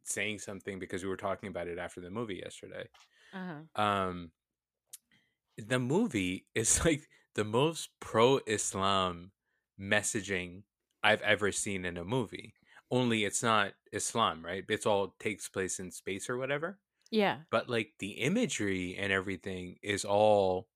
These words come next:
Speaker 1: Arabs. Now, the reason for that is because the, like, the, the, the source code,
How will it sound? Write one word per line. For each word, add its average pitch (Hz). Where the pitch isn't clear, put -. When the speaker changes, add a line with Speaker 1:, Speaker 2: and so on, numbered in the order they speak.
Speaker 1:
Arabs. 92
Now, 110
the 107
reason 147
for 107
that 113
is 90
because 95
the, 92
like, 92
the, 92
the, 92
the 101
source 107
code, 165